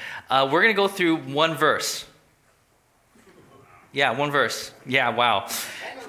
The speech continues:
And, um, so the series is called three sixteen because we're gonna go over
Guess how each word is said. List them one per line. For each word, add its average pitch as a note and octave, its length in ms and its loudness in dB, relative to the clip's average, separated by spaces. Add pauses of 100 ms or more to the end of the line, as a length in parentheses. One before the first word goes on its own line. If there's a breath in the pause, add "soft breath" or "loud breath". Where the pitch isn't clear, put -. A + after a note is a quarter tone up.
(140)
And, D3+ 360 2
um, C#3+ 480 2 (160)
so E3+ 320 4
the E3 100 2
series A#3+ 420 4
is A3 140 2
called F3 320 2
three E3+ 180 2
sixteen C#3+ 600 0
because C#3 400 0
we're C#3+ 60 0
gonna D#3 120 2
go D3+ 280 4
over C#3+ 520 4